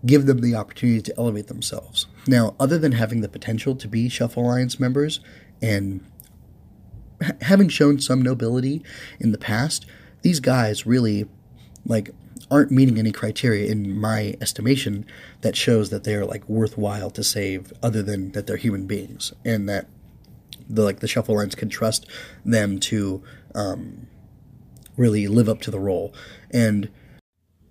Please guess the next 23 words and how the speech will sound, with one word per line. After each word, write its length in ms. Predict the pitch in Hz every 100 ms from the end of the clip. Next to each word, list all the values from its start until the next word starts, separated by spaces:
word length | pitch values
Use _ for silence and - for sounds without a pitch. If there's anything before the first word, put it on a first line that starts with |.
| _
there 440 | 117 123 123 120 -
isn't 320 | 156 160 160 -
anything 640 | 127 120 - 120 113 107
for 260 | - 117 107
the 380 | 110 104 107 -
Lost 560 | 117 107 110 107 -
in 220 | 127 113
Translation 840 | 110 113 110 135 170 - 175 175 165 - -
section 400 | - 135 - 127
this 100 | 117
time 320 | 123 113 113
because 600 | 107 107 107 104 101 - - - - -
we're 140 | 123 120
just 180 | 110 113
dealing 240 | 117 113
with 100 | 101
the 80 | 104
same 240 | 127 110
things 220 | 107 104 107
over 260 | 113 104 107
and 80 |
over 220 | 104 98 101
again. 400 | 98 92 123